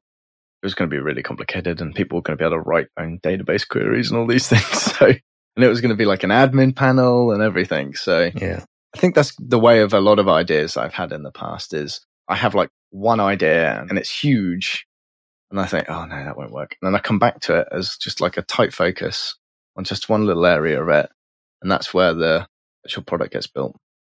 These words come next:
Speaker 1: If I think back to ideas I've had in the past, and then I look at what people are doing now, and I'm like, "My huge idea that would have never worked is now
Speaker 2: <clears throat>
Speaker 1: that tiny little feature you've now built a really successful business out of."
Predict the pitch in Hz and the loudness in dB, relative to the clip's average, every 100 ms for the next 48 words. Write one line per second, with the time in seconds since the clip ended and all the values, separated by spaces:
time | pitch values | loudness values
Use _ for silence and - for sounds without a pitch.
0 | _ _ _ _ _ - 104 - - 95 | _ _ _ _ _ -4 -2 -2 0 0
1 | - 65 90 90 87 82 92 - 80 76 | 2 -2 0 0 2 2 0 -2 -6 -8
2 | 76 - 58 - - - - _ _ _ | -6 -6 -6 -10 -14 -14 -20 _ _ _
3 | _ _ _ _ _ _ _ 87 87 85 | _ _ _ _ _ _ _ -6 -4 0
4 | 78 90 98 - - - 80 - - - | 2 2 0 -2 -10 -4 -4 -4 -6 -6
5 | - 95 - 85 82 78 73 69 60 65 | -4 -6 -4 -2 -2 0 0 0 -2 -4
6 | - - 78 71 - - _ _ _ 98 | -8 -12 -8 -8 -10 -18 _ _ _ 0
7 | 95 - 147 120 101 101 98 73 85 85 | 0 2 4 6 4 4 2 2 0 -2
8 | 98 95 98 90 90 87 67 - - - | -2 0 0 0 2 2 2 -2 -14 -8
9 | - 98 92 90 85 85 - - 87 - | -8 -2 0 2 0 -2 -6 -6 -6 -2
10 | - 135 123 - 113 - 90 87 92 92 | 0 4 2 2 0 0 -2 -2 -2 -2
11 | 80 95 87 90 98 95 92 - - - | 0 2 2 0 -2 -2 -4 -6 -8 -6
12 | - - 90 92 - - - - - - | -6 -6 -8 -8 -10 -10 -10 -12 -14 -20